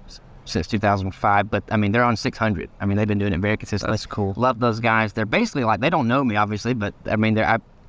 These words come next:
Speaker 1: I consider them kinda like family just 'cause I've grown up with them. I've,
Speaker 2: <laughs> Yeah.
Speaker 1: they've told me stories about moving in different states and their college experience and traveling abroad. So, but anyway, I recommend Mugglecast if you're a, if the inner
Speaker 2: How cool would that be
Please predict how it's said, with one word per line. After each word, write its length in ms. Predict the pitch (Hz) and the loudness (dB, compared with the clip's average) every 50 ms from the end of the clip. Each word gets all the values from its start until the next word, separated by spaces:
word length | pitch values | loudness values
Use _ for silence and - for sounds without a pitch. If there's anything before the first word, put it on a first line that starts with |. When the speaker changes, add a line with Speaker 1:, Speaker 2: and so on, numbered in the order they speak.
| - - - | -20 -8 -6
Speaker 1:
I 60 | 107 101 | -6 -6
consider 420 | - - 117 101 - 147 139 123 | -4 -4 -4 -2 0 2 2 2
them 120 | 110 107 95 | 2 0 0
kinda 180 | - 127 123 | 0 2 2
like 160 | 110 95 - | 0 0 -2
family 340 | - - 110 117 98 92 98 | -2 -2 0 0 0 0 0
just 160 | 87 110 98 | 0 -2 -2
'cause 120 | - 104 98 | 0 0 0
I've 160 | 98 95 98 | 0 -2 0
grown 240 | 101 110 117 113 104 | 0 0 2 2 2
up 180 | 110 120 - | 0 0 0
with 140 | 127 123 117 | 0 0 2
them. 200 | 117 120 113 107 | 2 2 2 0
I've, 160 | 98 101 95 | -2 -2 -4
Speaker 2:
<laughs> 160 | - - - - | -4 -6 -4 -6
Yeah. 80 | 90 - - - | -8 -4 -2 0
Speaker 1:
they've 160 | 101 113 107 | 0 0 0
told 180 | - 131 127 123 | 0 0 2 2
me 100 | 117 104 | 0 -2
stories 380 | - - 120 117 120 117 107 | -2 -2 0 2 2 2 0
about 260 | 113 107 107 98 - - - - - - - - - 98 101 - | 0 2 2 0 0 -2 -6 -18 -20 -20 -18 -10 -6 -6 -4 0
moving 320 | 110 113 123 117 113 113 | 0 0 2 2 2 0
in 100 | 107 104 | 0 0
different 280 | 98 110 - - - - | 0 -2 -2 -4 -8 -8
states 540 | - - 131 123 123 120 - - - - - | -4 -2 0 2 2 0 -2 -4 -8 -8 -6
and 280 | 98 95 98 98 95 - - - - - - - | -4 -4 -2 -4 -4 -6 -10 -18 -20 -20 -14 -6
their 120 | - 101 90 | -4 -4 -4
college 480 | - - 117 117 117 117 110 110 113 - - - - | 0 2 2 4 4 2 0 -2 -6 -6 -8 -16 -16
experience 580 | - - - - 123 117 120 120 117 - - - | -14 -12 -4 0 2 2 4 4 2 0 -2 -4
and 80 | 95 | -4
traveling 340 | 92 120 117 117 113 110 107 | 0 2 2 2 2 2 -2
abroad. 460 | 98 92 104 107 113 117 113 107 104 | -2 0 2 2 4 4 4 2 0
So, 160 | - 104 101 - - - - - | -2 -4 -4 -4 -4 -14 -14 -4
but 80 | - 196 | -2 0
anyway, 220 | 196 156 147 135 | 2 2 2 2
I 160 | 127 127 143 175 | 2 2 2 4
recommend 420 | 175 170 - 170 156 156 156 151 | 2 0 0 0 0 0 2 2
Mugglecast 500 | 143 143 135 160 135 - 101 98 98 - | 0 0 -2 -2 -4 -4 -4 -4 -4 -6
if 120 | 104 98 | -6 -4
you're 160 | 123 117 117 113 | -2 0 0 0
a, 200 | - - 110 110 | 0 -2 -2 -2
if 200 | - 113 - - | -4 -6 -6 -2
the 240 | 120 120 113 113 113 - | 0 0 0 0 -2 -4
inner 220 | - 131 143 156 156 | -2 0 2 2 2
Speaker 2:
How 40 | 147 | 0
cool 160 | - - 170 160 | 0 0 2 2
would 100 | 147 127 | 2 2
that 140 | 127 139 131 | 2 2 2
be 140 | 120 117 | 2 0